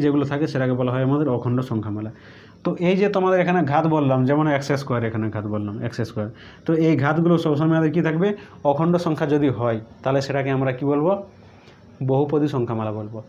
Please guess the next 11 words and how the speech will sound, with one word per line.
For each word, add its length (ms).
যেমন 280
এক্স 120
স্কয়ার 280
প্লাস 260
টু 100
এক্স 140
প্লাস 280
ফাইভ 240
এরকম 320
আছে। 140
তো 40